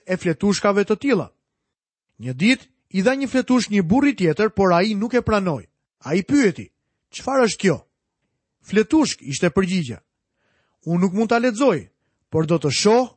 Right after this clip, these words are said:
jetën tënde, gjurmët që lë ti në këtë botë." Gjurmët që lë dikush në këtë jetë janë më mbreslënse se gjithçka tjetër. Njerëzit lexojnë më mirë gjurmët tona në jetë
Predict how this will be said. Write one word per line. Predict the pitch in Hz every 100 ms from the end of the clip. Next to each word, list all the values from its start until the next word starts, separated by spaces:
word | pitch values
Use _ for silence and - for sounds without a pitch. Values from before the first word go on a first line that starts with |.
| _
jetën | 147 175 262 262 233
tënde, | 214 165 117 - _ _ _ _
gjurmët | 123 131 233 262 247 254
që | -
lë | 180 220 277
ti | 190 160 160 _
në | 160 180
këtë | - 202
botë." | 165 107 _ _ _ _ _ -
Gjurmët | 147 262 285 269
që | - 196
lë | 214 170
dikush | 185 254 233 196
në |
këtë | 185 160
jetë | 160 226 254 _ _ _ - 165
janë | 202 190
më | 240 294
mbreslënse | 269 262 - 202 151 143 196 226 - _
se | - - 185
gjithçka | 151 143 - 208 208
tjetër. | 180 143 98 - _ _ _ _ _ _
Njerëzit | 131 190 220 220
lexojnë | 202 180 180 226
më | 202 196
mirë | 214 233 160
gjurmët | 185 226 196 -
tona | 262 233 175 175
në | 180
jetë | 170 165 240 -